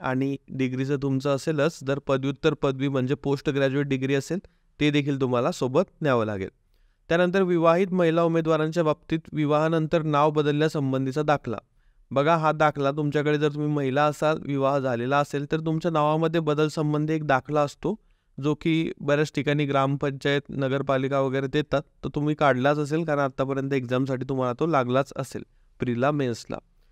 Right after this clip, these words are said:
त्यानंतर चौथा डॉक्युमेंट, आता हा विवाहित महिलांसाठीचा, हा पुरुषांना लागणार नाही अशा कोणत्याही स्वरूपाचा दाखला.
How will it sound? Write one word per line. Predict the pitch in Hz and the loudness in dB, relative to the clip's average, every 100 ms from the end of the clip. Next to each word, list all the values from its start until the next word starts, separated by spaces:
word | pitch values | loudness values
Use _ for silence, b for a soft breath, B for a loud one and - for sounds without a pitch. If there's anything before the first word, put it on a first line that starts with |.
| _ - | _ -2
त्यानंतर | 147 160 175 | 0 2 0
चौथा | 170 175 156 175 | 2 2 4 4
डॉक्युमेंट, | 165 170 160 | 2 2 0
आता | 151 156 | 0 2
हा | 156 | 0
विवाहित | 151 147 160 160 | 0 2 2 2
महिलांसाठीचा, | 160 147 151 151 131 135 | 0 2 0 0 -4 -2
हा | 147 | -2
पुरुषांना | - 151 143 156 151 | -2 -4 -2 -2 0
लागणार | 151 135 135 147 | 0 0 0 0
नाही | 156 139 | 0 0
अशा | 135 | -2
कोणत्याही | 135 135 127 127 | -2 0 0 -2
स्वरूपाचा | 123 110 120 | -2 -2 -2
दाखला. | 117 113 147 | -2 -2 -2